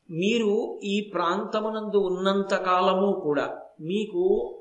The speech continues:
ఇబ్బంది కలగకుండా మీ భోజనానికి కావలసినటువంటి అన్నం, మీరు తాగడానికి కావలసిన నీళ్లు మా సేవకులు పట్టుకొచ్చి మీకు ఇస్తూ ఉంటారు.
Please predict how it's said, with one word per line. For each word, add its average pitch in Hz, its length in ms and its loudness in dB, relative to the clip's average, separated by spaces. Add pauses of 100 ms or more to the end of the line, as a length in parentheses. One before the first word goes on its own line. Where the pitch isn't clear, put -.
(140)
ఇబ్బంది 208 480 -2
కలగకుండా 147 800 -4 (480)
మీ 175 400 -2
భోజనానికి 202 640 2
కావలసినటువంటి 180 1160 -6
అన్నం, 147 420 -4 (120)
మీరు 175 320 0
తాగడానికి 165 640 -4
కావలసిన 151 560 -6
నీళ్లు 147 560 0 (220)
మా 156 160 -2
సేవకులు 185 600 0
పట్టుకొచ్చి 185 580 -2
మీకు 180 180 -4
ఇస్తూ 165 300 -8
ఉంటారు. 147 440 -2